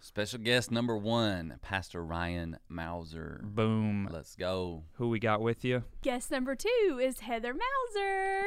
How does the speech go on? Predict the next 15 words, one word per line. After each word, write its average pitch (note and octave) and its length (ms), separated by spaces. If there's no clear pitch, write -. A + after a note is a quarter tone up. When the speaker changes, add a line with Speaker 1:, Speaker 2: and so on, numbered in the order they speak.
Speaker 2:
Let's B2 260
go. D#3+ 960
Speaker 3:
<laughs> - 40
Speaker 2:
So C#3 220
this C#3 240
is E3 160
the C#3 100
first D3+ 380
time C3 480
that C3 160
we C3 100
got B2 280
two E3+ 300
guests A#2+ 680
on A2+ 460